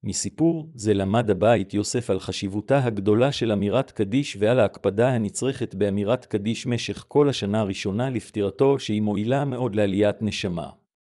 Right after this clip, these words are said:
מתי נאמרת תפילת קדיש על נפטר? תפיל קדיש על נפטר נאמרת בשנה הראשונה לאחר הפטירה וביום הירצייט השנתי מדי שנה בשנה.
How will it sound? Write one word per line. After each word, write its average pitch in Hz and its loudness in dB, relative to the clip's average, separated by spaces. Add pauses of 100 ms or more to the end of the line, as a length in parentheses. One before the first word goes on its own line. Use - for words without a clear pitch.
(680)
מתי 113 0
נאמרת 107 2
תפילת 110 -2
קדיש 101 -4
על 101 0
נפטר? 95 -4 (1160)
תפיל 160 0
קדיש 107 -2
על 95 0
נפטר 123 2
נאמרת 117 2
בשנה 104 0
הראשונה 104 -2
לאחר 117 2
הפטירה 110 -2
וביום 113 0
הירצייט 104 2
השנתי 110 -2
מדי 117 2
שנה 113 -2
בשנה. 87 -4